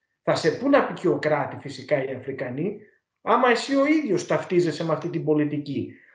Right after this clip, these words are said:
Άμα δηλώνεις, όπως μια πρόταση που είχε κάνει ο κύριος Φίλης, ο στρατηγικός αναλυτής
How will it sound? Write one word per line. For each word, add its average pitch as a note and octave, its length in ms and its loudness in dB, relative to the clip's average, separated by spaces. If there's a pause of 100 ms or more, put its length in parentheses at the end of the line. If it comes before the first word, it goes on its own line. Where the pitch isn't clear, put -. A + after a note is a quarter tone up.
(140)
Άμα A3 300 4
δηλώνεις, G#3 520 6
όπως G#3+ 580 -4
μια F#3+ 300 2
πρόταση F3 460 2
που G3 80 -8
είχε F#3 160 -2
κάνει F3+ 460 0
ο E3 200 0
κύριος E3+ 360 -2
Φίλης, C#3 500 -4
ο B2+ 540 -6
στρατηγικός D3+ 720 0
αναλυτής C#3 800 -2